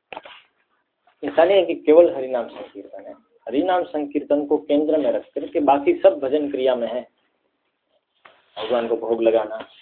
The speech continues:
भगवान की पूजा करना, सेवा करना, अर्चना करना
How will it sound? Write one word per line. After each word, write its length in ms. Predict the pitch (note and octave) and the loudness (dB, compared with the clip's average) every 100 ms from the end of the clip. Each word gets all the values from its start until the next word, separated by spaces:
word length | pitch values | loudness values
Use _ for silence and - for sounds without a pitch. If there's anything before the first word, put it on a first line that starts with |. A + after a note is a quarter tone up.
| - - - _ _ _ _ | -20 -20 -20 _ _ _ _
भगवान 300 | A2+ A#2 A#2 | -4 -2 -4
की 100 | A2+ | -6
पूजा 340 | G#2+ A#2+ A#2+ A#2 | -8 -2 0 0
करना, 460 | A#2 A2+ A2+ G#2+ - | -2 -6 -8 -10 -4
सेवा 220 | A#2+ A#2+ | 0 0
करना, 380 | A#2 A2 A2 A2+ | -2 -10 -10 -8
अर्चना 420 | A2+ A2+ B2+ A#2 | -8 -6 -4 -4
करना 440 | A2+ G#2+ A2 A2 | -4 -10 -14 -18